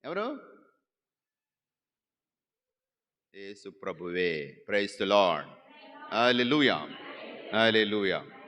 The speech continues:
మరి ఈ ప్రవక్త అందరిలాంటి వాడు కాదు, అధికారంతో బోధించేటువంటి ఒక గొప్ప ప్రవక్త. ఒకసారి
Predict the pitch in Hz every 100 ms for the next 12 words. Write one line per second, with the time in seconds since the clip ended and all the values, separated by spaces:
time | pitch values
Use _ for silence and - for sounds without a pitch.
0 | - - - - - _ _ _ _ _
1 | _ _ _ _ _ 165 180 190 247 208
2 | 214 233 226 233 185 127 139 175 180 -
3 | - 120 147 175 190 180 175 165 170 160
4 | 160 147 139 131 131 - _ _ _ _
5 | _ _ _ _ _ _ _ _ _ _
6 | _ _ _ _ _ _ _ _ _ _
7 | _ _ _ _ _ _ 107 127 135 180
8 | 202 190 185 185 180 180 180 180 156 165
9 | 165 165 160 165 156 151 151 151 147 135
10 | 107 - - _ _ 101 104 98 95 -
11 | - - _ _ _ _ _ _ _ _
12 | _ _ _ _ _ _ _ _ _ _
13 | - - 196 175 127 90